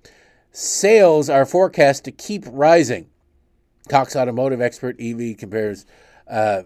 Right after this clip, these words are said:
E Vs to comp-, expects E Vs to comprise ten percent of the United States vehicle market by the end of the year, up from seven point six percent last year. You are, uh,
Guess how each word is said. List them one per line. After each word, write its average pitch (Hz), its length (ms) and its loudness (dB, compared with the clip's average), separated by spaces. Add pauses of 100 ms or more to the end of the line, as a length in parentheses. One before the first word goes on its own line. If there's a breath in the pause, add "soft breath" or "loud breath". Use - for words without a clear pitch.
(100)
E 143 140 -4
Vs 135 320 -4
to 127 140 -8
comp-, - 340 -12
expects - 500 -4
E 127 140 -8
Vs 120 260 -10
to - 100 -14
comprise 107 500 -8
ten 160 220 -6
percent 139 460 -10 (500 soft breath)
of 95 120 -16
the 90 80 -14
United 107 260 -10
States 107 360 -8
vehicle 107 420 -8
market 98 400 -12
by 98 100 -6
the 101 180 -12
end 107 240 -12
of 101 120 -16
the 107 100 -12
year, 113 300 -4
up 107 240 -14
from 101 240 -8
seven 101 280 -12
point 107 260 -16
six 147 220 -12
percent 98 320 -16
last 107 320 -12
year. - 140 -16 (460 soft breath)
You 151 220 -8
are, 92 420 -6
uh, 80 360 -14